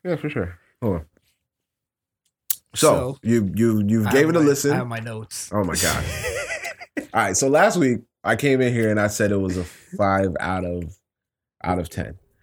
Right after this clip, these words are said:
Speaker 1: I've listened to the album ever since then, and I'm gonna stick with that number.
Speaker 2: Okay.
Speaker 1: Because I still believe that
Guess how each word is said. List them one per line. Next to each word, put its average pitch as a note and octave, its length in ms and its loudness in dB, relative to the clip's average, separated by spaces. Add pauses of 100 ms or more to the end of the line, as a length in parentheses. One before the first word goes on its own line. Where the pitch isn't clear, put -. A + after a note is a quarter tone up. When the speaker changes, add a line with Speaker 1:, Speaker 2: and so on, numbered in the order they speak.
(180)
Speaker 1:
I've F2 240 0
listened A2 340 0
to C3 80 2
the A2 160 2
album G2 720 0 (340)
ever A#2+ 240 2
since A2+ 320 -2
then, G#2+ 500 2
and G2 360 -2
I'm A2 260 0
gonna C3+ 240 2
stick C3+ 320 -4
with B2 160 -2
that F2+ 260 -2 (460)
number. F2 540 -2 (420)
Speaker 2:
Okay. B2 300 -6
Speaker 1:
Because G#2 340 0
I G2 160 2
still B2+ 280 0
believe F#2 540 -2
that E2+ 340 -2